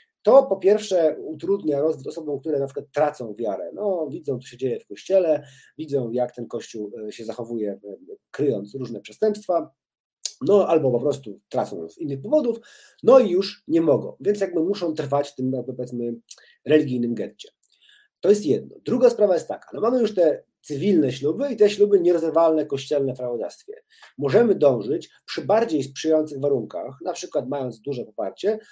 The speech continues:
do, tak jak pis robi z bardzo wieloma rzeczami, krok po kroku przesuwając granice tego, co dopuszczalne.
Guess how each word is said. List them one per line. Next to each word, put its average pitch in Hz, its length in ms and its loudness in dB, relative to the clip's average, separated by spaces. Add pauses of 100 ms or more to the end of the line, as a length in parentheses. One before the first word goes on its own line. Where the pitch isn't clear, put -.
(140)
do, 254 300 8 (100)
tak 214 140 -4
jak - 200 -4
pis 226 240 -4
robi 170 260 0
z 135 60 -10
bardzo 160 300 0
wieloma 143 300 -2
rzeczami, 110 440 -8 (460)
krok 233 340 0
po 160 120 -4
kroku 139 420 -2
przesuwając 190 640 2
granice 147 360 -2
tego, 139 200 -6
co 135 80 -6
dopuszczalne. 104 600 -10